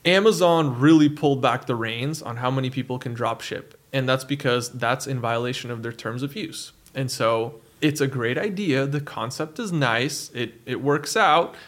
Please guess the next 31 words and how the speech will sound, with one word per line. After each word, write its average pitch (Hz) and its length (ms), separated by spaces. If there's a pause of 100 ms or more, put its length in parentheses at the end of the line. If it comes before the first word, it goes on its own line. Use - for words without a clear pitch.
(140)
but 123 160
this 139 140
is 147 120
how 156 140
it - 80
works. 123 320
Let's 147 180
say 190 100
you 156 140
sell 139 240
something 139 320
on 117 100
Amazon 120 400
dot 113 200
com 113 260
or 120 60
Walmart 127 460
dot 104 180
com - 240
as 151 160
a 151 40
drop 131 340
shipper. - 360
You 135 80
sell 156 200
it 143 60
for 143 80
twenty 160 280
bucks. - 400
Let's 135 160
say 131 240